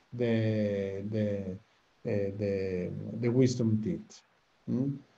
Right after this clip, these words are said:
Uh, because, uh, there is no, no problem. Okay, you can push all the dental with this, uh, uh, method. Uh, because we forecast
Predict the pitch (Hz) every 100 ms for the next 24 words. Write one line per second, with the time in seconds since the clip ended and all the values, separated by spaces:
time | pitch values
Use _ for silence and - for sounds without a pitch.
0 | _ _ _ _ - 117 104 101 107 107
1 | 101 104 113 131 143 160 151 143 - 151
2 | 143 139 131 127 123 120 117 - _ _
3 | 135 135 123 123 135 127 135 147 147 147
4 | 147 120 110 95 90 95 101 _ _ 120
5 | 113 131 127 123 131 127 139 127 113 -
6 | 165 147 139 - - _ - 131 139 135
7 | 135 131 131 131 127 127 113 113 117 117
8 | 120 113 - 113 107 104 - _ - 113
9 | 107 104 107 110 104 92 - - _ _
10 | _ _ _ - 120 113 107 104 104 104
11 | 110 131 135 160 151 151 143 139 147 156
12 | 151 151 160 - 160 151 147 151 143 -
13 | -